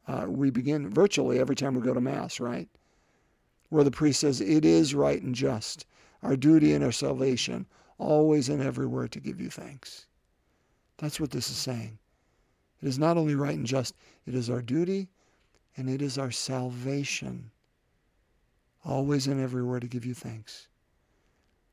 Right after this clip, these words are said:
Not that we save ourselves by giving thanks. It's by realizing that everything is gift that we experience that salvation, that our God loves us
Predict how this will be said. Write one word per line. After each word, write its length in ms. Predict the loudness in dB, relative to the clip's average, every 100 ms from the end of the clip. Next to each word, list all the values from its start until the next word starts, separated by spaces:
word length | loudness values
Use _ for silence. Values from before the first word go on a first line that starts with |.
| _ _
Not 200 | -2 0
that 100 | 2
we 100 | 2
save 300 | 4 2 2
ourselves 420 | 0 0 0 0
by 140 | -2 -4
giving 240 | -4 -6
thanks. 380 | -6 -6 -6 -10 -20 -20 _
It's 120 | -10
by 120 | -4 -2
realizing 720 | 0 4 4 4 2 -2 -4
that 160 | -4
everything 460 | -2 -2 -2 0 0
is 160 | -2 -4
gift 460 | -6 -6 -12 -20 _ _ _ _ _ _ _
that 120 | -6
we 140 | -2 -2
experience 840 | -4 -4 -2 -2 -2 -4 -8 -12 _ _ _
that 140 | -10 -6
salvation, 800 | -4 -4 -6 -6 -6 -8 -12 -16 _ _ _ _ _ _
that 100 | -6
our 80 | -4
God 240 | -2 -4
loves 380 | -4 -4 -6 -6
us 260 | -8 -8